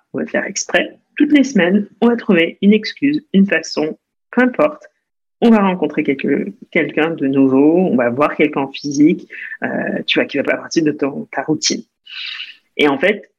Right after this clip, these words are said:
si je, je m'impose pas ce, ce devoir,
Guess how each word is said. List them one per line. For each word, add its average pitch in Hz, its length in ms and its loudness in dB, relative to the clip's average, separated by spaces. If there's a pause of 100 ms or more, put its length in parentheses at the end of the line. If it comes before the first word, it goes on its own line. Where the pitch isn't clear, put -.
si - 320 -2
je, - 320 -2
je 160 180 -2
m'impose 175 600 0
pas 165 240 -2
ce, - 220 -10 (140)
ce - 180 -4
devoir, 156 760 0